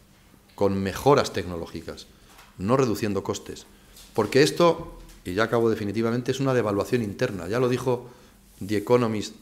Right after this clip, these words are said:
tres días después de aprobada la reforma laboral. Ahora ya lo admite hasta el gobierno. Dado que España no puede salirse del euro, por supuesto yo no quiero que se salga del euro, no debe salirse del euro,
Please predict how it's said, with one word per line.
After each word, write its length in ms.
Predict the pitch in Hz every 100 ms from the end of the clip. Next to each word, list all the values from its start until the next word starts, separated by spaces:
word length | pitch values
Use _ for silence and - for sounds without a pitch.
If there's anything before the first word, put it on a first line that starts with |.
| -
tres 220 | 110 104
días 200 | 107 95
después 320 | 90 - 104
de 80 | 92
aprobada 380 | 87 87 95 90
la 120 | 85
reforma 320 | 80 98 92
laboral. 380 | 87 104 139 -
Ahora 500 | - 110 143 151 - - -
ya 180 | - 117
lo 60 | 127
admite 240 | 110 123
hasta 160 | 117 104
el 60 |
gobierno. 400 | 90 90 98 82 76 - - _ - _ _ _
Dado 300 | 95 101 104
que 80 | 104
España 380 | 101 - 131 135
no 140 | 127
puede 280 | 123 123 123
salirse 440 | 117 117 123 120
del 120 | 120 131
euro, 400 | 147 139 156 - - - -
por 100 | -
supuesto 400 | - - 90 -
yo 140 | 78 82
no 120 | 80
quiero 180 | 87 82
que 100 | 80
se 80 |
salga 280 | 80 80 85
del 120 | 80
euro, 220 | 107 117 95
no 200 | 90 92
debe 160 | 90
salirse 380 | 87 85 87 87
del 100 | 90
euro, 300 | 110 110 131